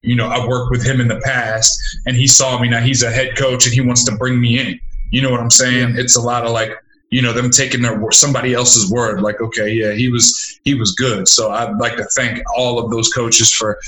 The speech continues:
Speaker 1: taking a chance on me and, uh, allowing me to prove them right, not only where they're at, where I was at, I should say, and, but where I've gone since then. And, you know, it, it's something I'll never forget,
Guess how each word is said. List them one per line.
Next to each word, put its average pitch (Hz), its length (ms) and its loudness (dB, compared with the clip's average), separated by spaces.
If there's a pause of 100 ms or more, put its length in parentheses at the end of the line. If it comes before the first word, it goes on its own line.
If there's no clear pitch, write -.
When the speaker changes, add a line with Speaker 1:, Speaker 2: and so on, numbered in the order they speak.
(280)
Speaker 1:
taking 131 340 2
a 120 40 -2
chance 127 480 2
on 110 240 0
me 107 360 0
and, 110 280 0
uh, 104 300 0
allowing 120 480 0
me 120 200 2
to 107 360 2 (500)
prove 147 300 2
them 127 200 0
right, 120 320 -2
not 123 160 -2
only 120 300 2
where 117 240 0
they're 113 240 0
at, 120 260 0 (280)
where 120 460 -2 (120)
I 117 100 0
was 123 220 0
at, 120 180 0
I 117 80 -2
should 123 240 2
say, 123 480 0
and, 107 220 -4
but 113 160 -2 (420)
where 117 460 -2 (100)
I've 110 260 -2
gone 110 560 0 (460)
since 120 460 4
then. 113 340 0 (100)
And, 104 440 0
you 110 100 2
know, 101 320 0
it, 110 320 -2 (220)
it's 120 180 4
something 120 320 2
I'll 110 140 -2
never 113 180 -2
forget, 110 460 -2